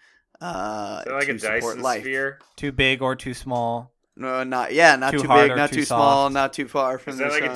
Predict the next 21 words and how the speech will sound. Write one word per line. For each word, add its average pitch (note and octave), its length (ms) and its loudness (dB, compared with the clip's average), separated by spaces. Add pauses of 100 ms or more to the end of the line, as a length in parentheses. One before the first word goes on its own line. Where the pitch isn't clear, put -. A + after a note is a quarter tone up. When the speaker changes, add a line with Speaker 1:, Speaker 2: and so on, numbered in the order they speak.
(100)
Speaker 2:
Dyson A#2+ 220 -4
Speaker 1:
yeah. C3+ 40 -12
Speaker 2:
sphere, C#3 560 -4
which B2 220 -10
is A2+ 160 -12
a G#2+ 400 -2
apparatus A2 960 -8
that F#2+ 380 -8
you F#2 500 -10 (420)
encase A2 640 -8
a G2+ 120 -18
star G2+ 540 -8
in A2+ 360 -8 (380)
in G2+ 140 -10
order G#2 320 -6
to G2 300 -10
operate G2+ 540 -8
the G#2 80 -14
world's F#2 640 -8
largest F2 680 -10
vacuum? F2+ 480 -14